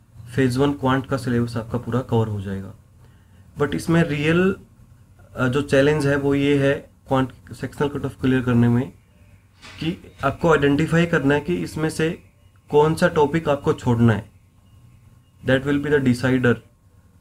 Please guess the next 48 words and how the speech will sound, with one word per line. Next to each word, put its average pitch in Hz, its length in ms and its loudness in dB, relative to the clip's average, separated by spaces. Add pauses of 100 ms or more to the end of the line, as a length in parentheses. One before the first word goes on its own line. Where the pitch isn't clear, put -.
कि 131 160 -2
हम 131 140 2
sectional 135 360 -4
cut 135 180 -4
off 131 180 -6
कैसे 127 240 -4
clear 131 300 2
करें, 135 340 0 (360)
कि 135 60 -4
हमें 131 180 4
यह 143 180 2
पता 147 240 -2
चले 139 240 -4
कि 160 80 -10
इसमें 147 280 -6
से 143 120 -6
हमें 147 120 -2
कौन 139 160 0
सा 143 160 -6
बिल्कुल 139 320 -2
भी 160 100 -4
attempt 143 340 -2
नहीं 123 120 2
करना 117 340 -2 (640)
और 127 100 -4
कौन 135 200 0
सा 147 120 -6
question 139 280 -2
देखते 131 260 -2
ही 139 60 2
हमें 131 140 0
वो 131 60 0
सबसे 123 280 -6
पहले 117 180 -2
attempt 113 280 -6
करना 98 220 -6
है। - 60 -16 (1600)
Again, 151 360 2
it - 160 -6
can 156 160 4
vary 151 280 0
person 143 280 -2
to 143 120 -6
person, 151 340 -4
किसी 139 240 -6
का 143 100 -2
strong 135 360 0
area 131 400 0